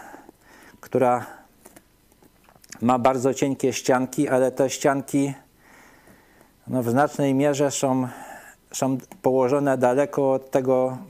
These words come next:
przekroju obojętnego, który gdzieś tutaj prze-, będzie przebiegał. No i żeby, żeby to zgiąć, no to, no to trochę się trzeba wysilić, a już jak się zgina nawet, to tutaj widać, że,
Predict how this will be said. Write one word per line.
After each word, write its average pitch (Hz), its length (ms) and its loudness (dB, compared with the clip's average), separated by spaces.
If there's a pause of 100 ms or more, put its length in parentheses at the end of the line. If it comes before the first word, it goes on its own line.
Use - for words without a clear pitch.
(120)
przekroju 131 480 0
obojętnego, 127 680 0
który 127 200 -4
gdzieś 123 260 -2
tutaj 113 300 -2
prze-, - 220 -8
będzie 107 360 -2
przebiegał. 101 600 0 (2000)
No 131 100 2
i 160 100 4
żeby, 170 400 2
żeby 160 260 4
to 156 180 2
zgiąć, 151 480 0
no 160 100 -2
to, 151 180 0 (300)
no 135 80 -2
to 151 140 2
trochę 156 340 0
się 147 140 -2
trzeba 143 340 0
wysilić, 135 720 0
a 123 140 2
już 139 200 -2
jak 156 220 0
się 139 180 2
zgina 131 440 0
nawet, 127 460 0 (840)
to 127 120 0
tutaj 156 340 0
widać, 151 340 0
że, 139 300 0